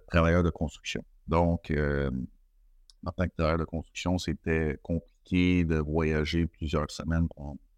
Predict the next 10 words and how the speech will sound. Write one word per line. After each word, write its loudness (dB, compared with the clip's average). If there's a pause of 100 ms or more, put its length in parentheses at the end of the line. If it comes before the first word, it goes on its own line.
(140)
prendre -2
plusieurs 0
semaines 0
de 0
congé. 0 (480)
Donc, 0
moi, 6
je -4
venais 4
de 2